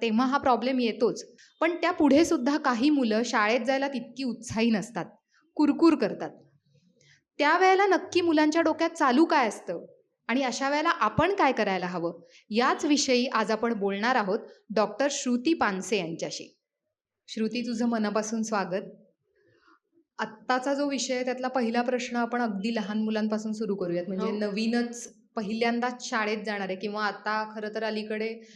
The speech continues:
Speaker 1: लवकरच डे केअर पण सुरू होतं.
Speaker 2: हो.
Speaker 1: तर अशा नवीन जागी पहिल्यांदा जेव्हा मुलं जातात किंवा आपण घालतो कुठेतरी, तेव्हा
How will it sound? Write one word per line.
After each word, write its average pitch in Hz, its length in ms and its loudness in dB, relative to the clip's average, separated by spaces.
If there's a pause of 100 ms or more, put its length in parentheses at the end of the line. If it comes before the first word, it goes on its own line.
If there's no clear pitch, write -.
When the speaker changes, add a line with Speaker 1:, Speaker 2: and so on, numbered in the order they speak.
(140)
Speaker 1:
लवकरच 214 560 -2
डे 208 120 0
केअर 208 300 -2
पण 220 180 -6
सुरू 208 260 -6
होतं. 165 240 -8
Speaker 2:
हो. 202 420 -10
Speaker 1:
तर - 60 -4
अशा 254 380 -2
नवीन 254 460 0
जागी 277 240 -4
पहिल्यांदा 262 720 -2
जेव्हा 262 240 -4
मुलं 247 300 -2
जातात 214 420 -4
किंवा 208 160 -10
आपण 214 200 -6
घालतो 202 440 -6
कुठेतरी, 196 540 -10 (500)
तेव्हा 226 540 0